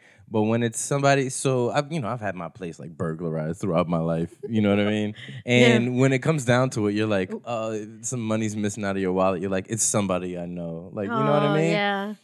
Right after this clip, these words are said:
Speaker 1: And for somebody to pop up on anybody else's page, I mean, you know, when you get to a superstar status, of course, eh, people are just gonna troll and, and randomly. You're not gonna know everybody if you have millions of followers, right?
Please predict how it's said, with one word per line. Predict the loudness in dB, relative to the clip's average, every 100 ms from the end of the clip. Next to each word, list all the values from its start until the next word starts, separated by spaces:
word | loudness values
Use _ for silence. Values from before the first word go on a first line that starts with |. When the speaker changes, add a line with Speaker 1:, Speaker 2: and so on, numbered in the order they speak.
| _ _
Speaker 1:
And | 2 4 2 0
for | -2
somebody | 0 2 2 2 0
to | 0 -2
pop | -2 -4 -4 -2
up | -2 -2
on | -4 -2 -4
anybody | -6 -6 -4 -2 -2
else's | -4 -6
page, | -12 -6 -4 -4 -6 -12 -20 _ _ _ _ _ _
I | -2
mean, | 0 2 2
you | 4
know, | 4
when | 4
you |
get | 4 2
to | 2
a |
superstar | 2 0 -2 -4 -2 -2
status, | -2 -2 -2 -2 -6
of | -10
course, | -2 0 0 -2 -10
eh, | -12 -12 -16 -20 -4
people | -2 0
are | 0
just | 0 -2
gonna | -4 -6
troll | -4 -2 0 0 -2
and, | -6
and | -2 0
randomly. | 0 0 0
You're | 0
not | 0
gonna | 0 -2
know | 0 0
everybody | 0 -2 -2 -2 -4
if | -4
you | -4
have | -4
millions | -6 -4 -6 -8
of | -10
followers, | -6 -2 -2 -4 -6
right? | -2 -2